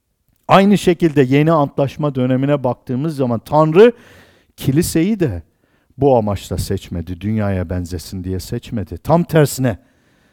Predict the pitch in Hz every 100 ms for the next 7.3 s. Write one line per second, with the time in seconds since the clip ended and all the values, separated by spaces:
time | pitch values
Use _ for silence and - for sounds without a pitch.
0 | _ _ _ _ _ _ - 135 160 156
1 | 147 135 156 208 208 _ _ _ _ 123
2 | 131 131 190 165 139 - 120 101 98 87
3 | - 82 - 67 - _ _ _ _ _
4 | _ _ _ 156 156 - 156 151 151 131
5 | 165 165 156 139 160 160 147 151 143 139
6 | 147 147 156 143 143 - 147 143 143 120
7 | 156 139